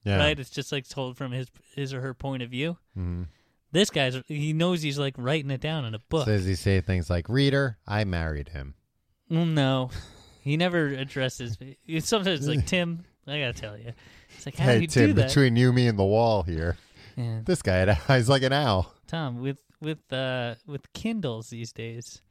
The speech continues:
Speaker 1: Yeah.
Speaker 2: We
Speaker 1: Oh,
Speaker 2: should
Speaker 1: yeah,
Speaker 2: really
Speaker 1: they
Speaker 2: start
Speaker 1: could
Speaker 2: making, uh, personalized books.
Speaker 1: They could do that. You ever
Speaker 2: "Enter
Speaker 1: read
Speaker 2: your name," it'll say at the beginning, and then it'll be like, "Hey, Tim,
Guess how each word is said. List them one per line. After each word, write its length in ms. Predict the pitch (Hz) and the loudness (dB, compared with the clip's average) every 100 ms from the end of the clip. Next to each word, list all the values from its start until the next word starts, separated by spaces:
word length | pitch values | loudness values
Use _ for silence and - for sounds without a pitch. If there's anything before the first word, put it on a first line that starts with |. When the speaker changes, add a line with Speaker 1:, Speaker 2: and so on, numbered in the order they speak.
| _ - | _ -2
Speaker 1:
Yeah. 260 | 92 95 87 | 2 2 0
Speaker 2:
We 120 | - | 2
Speaker 1:
Oh, 140 | 110 139 | 4 6
Speaker 2:
should 60 | 127 | 6
Speaker 1:
yeah, 60 | |
Speaker 2:
really 120 | 143 117 | 6 4
Speaker 1:
they 80 | 110 | 2
Speaker 2:
start 140 | - | 4
Speaker 1:
could 160 | - - | 2 2
Speaker 2:
making, 160 | 139 139 | -2 -4
uh, 240 | 131 127 - | -4 -6 -6
personalized 680 | 160 143 139 131 135 123 | -6 -6 -6 -4 -4 -4
books. 460 | - 143 - - - _ 110 | -6 -6 -6 -14 -18 _ -2
Speaker 1:
They 100 | 113 | -2
could 120 | 113 | 0
do 140 | 131 | 0
that. 140 | 120 90 - | -2 -6 -4
You 140 | - 226 | 4 6
ever 140 | 262 | 8
Speaker 2:
"Enter 120 | 233 185 | 8 6
Speaker 1:
read 200 | 196 208 | 6 4
Speaker 2:
your 300 | 147 139 135 | 4 2 0
name," 480 | 143 143 143 143 - - | 0 2 2 -2 -8 -10
it'll 200 | 147 131 | -6 -4
say 180 | - 139 | -2 -2
at 100 | 147 | -4
the 60 | |
beginning, 460 | 135 135 139 143 143 | -4 -4 -2 -2 -4
and 100 | 127 | -6
then 160 | 127 123 | -6 -4
it'll 160 | 123 117 | -6 -6
be 120 | 120 | -6
like, 220 | 117 117 | -6 -8
"Hey, 200 | - 165 | -6 -4
Tim, 320 | 120 117 110 | -4 -8 -10